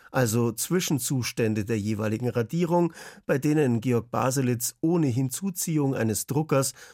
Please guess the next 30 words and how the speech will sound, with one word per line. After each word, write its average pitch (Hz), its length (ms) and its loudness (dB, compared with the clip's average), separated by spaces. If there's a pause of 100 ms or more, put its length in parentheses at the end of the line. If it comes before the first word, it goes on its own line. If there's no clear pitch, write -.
schon 147 260 -2
einmal 110 400 0
einen 123 380 -2
Probeabzug 131 880 -2
gemacht 95 440 -6
hat. - 240 -14 (320)
Einzelne 139 460 2
Blätter 151 380 0
kann 127 260 0
man 127 220 2
in 139 240 -2
bis 151 240 -4
zu 131 120 -2
vier 175 440 -2
Zuständen 127 720 -2
übereinander 120 800 0
ansehen, 98 560 -4 (340)
jeweils 147 380 0
vor 113 180 -2
schwarzer 107 540 -2
Wand, 156 400 0
schwarz - 580 -8
gerahmt. 107 640 -4 (400)
Wie 156 120 0
immer 185 260 2
bei 139 120 2
Baselitz 127 600 -2
sieht 147 240 -4
man 139 160 2
Figuratives, 147 960 0